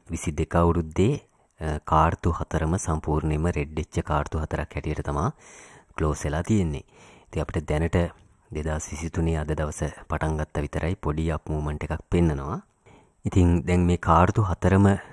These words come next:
රෙඩ් වීම නිසා අපිට පේනවා සම්පූර්ණ අවුරුද්දම නෙගටිව් රිටර්න් එකක් ආපු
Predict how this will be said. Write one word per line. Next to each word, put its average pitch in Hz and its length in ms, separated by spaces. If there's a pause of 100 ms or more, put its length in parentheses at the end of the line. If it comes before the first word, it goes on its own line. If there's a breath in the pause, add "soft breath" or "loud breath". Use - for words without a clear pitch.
(160 loud breath)
රෙඩ් 78 260
වීම 92 240
නිසා 87 340
අපිට - 220
පේනවා 78 300
සම්පූර්ණ 80 540
අවුරුද්දම 78 580 (800 loud breath)
නෙගටිව් 78 420
රිටර්න් 78 360
එකක් - 260
ආපු 73 300